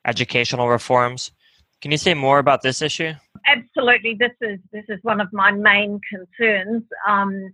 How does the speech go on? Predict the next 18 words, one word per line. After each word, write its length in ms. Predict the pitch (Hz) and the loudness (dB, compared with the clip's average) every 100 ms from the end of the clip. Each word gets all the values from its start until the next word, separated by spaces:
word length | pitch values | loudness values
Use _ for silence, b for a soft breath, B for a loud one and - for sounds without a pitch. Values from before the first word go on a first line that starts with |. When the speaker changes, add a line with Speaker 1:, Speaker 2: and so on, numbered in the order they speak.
| _ | _
Speaker 2:
it 180 | 214 196 _ _ - | -4 -4 _ _ -10
really 880 | 208 233 240 233 220 202 190 185 - _ _ _ _ _ _ _ _ _ _ | 0 2 4 2 2 0 -4 -10 -16 _ _ _ _ _ _ _ _ _ _
worries 540 | 202 208 214 214 208 196 - | -2 4 6 6 4 -2 -6
me 440 | 190 190 190 185 - | -6 -6 -8 -12 -8
in 200 | 202 185 | -6 -6
terms 520 | 233 214 208 196 190 _ - | -2 -2 -2 -6 -10 _ 0
of 280 | 202 190 180 - B B B B _ _ - | 2 2 -2 -12 B B B B _ _ 4
both 240 | 208 208 - _ | 4 4 -2 _
what 280 | - 208 - - | -8 -6 -6 -6
happens 500 | - - - 233 214 | -4 -2 -2 -4 -6
on 220 | 214 190 | -6 -6
the 80 | 190 | -6
ground 500 | 190 190 190 185 185 - - | 2 4 4 0 -8 -8 -2
and 340 | 185 180 175 | 0 0 -2
how 720 | 185 - 220 202 196 190 185 - _ _ | -4 0 4 6 6 2 -6 -12 _ _
problems 460 | - 208 208 180 180 - | -2 -2 0 -6 -10 2
are 160 | 190 180 208 | 2 2 -2
conceptualized. 1000 | 180 - - - 240 180 160 - 233 | -8 -4 -6 -6 -4 -2 -2 -2 -4